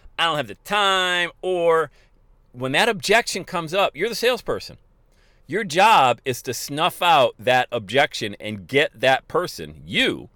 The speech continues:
to yes as quickly as possible. Because you know when you get that person to say yes, everything changes.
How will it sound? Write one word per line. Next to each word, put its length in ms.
to 140
yes 480
as 100
quickly 280
as 80
possible. 500
Because 520
you 300
know 460
when 180
you 120
get 160
that 180
person 340
to 60
say 220
yes, 480
everything 640
changes. 640